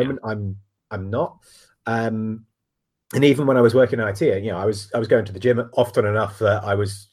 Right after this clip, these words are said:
counteracting a lot of it. Um, but,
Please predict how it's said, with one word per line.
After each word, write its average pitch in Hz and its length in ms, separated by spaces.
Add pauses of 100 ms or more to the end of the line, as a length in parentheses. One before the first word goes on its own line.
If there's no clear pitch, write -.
counteracting 110 540
a - 20
lot 87 140
of 78 80
it. - 80 (500)
Um, 110 480 (500)
but, 131 260